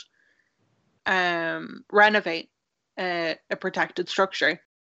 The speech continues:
So, you know, historical buildings and that kind of thing, you can't put a ramp in and you can't put a lift in and they're inaccessible.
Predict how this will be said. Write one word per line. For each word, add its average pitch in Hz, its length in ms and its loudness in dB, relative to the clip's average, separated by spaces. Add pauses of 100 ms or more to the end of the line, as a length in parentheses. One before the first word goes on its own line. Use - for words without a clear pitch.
(160)
So, 165 640 2 (320)
you 202 120 0
know, 170 160 0
historical 180 720 2
buildings 170 760 0 (140)
and 180 160 0
that 165 160 4
kind 165 180 -4
of 170 80 -6
thing, 165 220 -4
you 185 180 -8
can't 180 280 2
put 185 120 -2
a 175 60 2
ramp 185 380 2
in 165 240 -4 (180)
and 180 160 -2
you 175 60 -4
can't 180 240 0
put 170 120 -4
a 165 60 0
lift 190 240 2
in 160 200 -2
and 175 240 -2
they're 165 140 2
inaccessible. 175 800 -2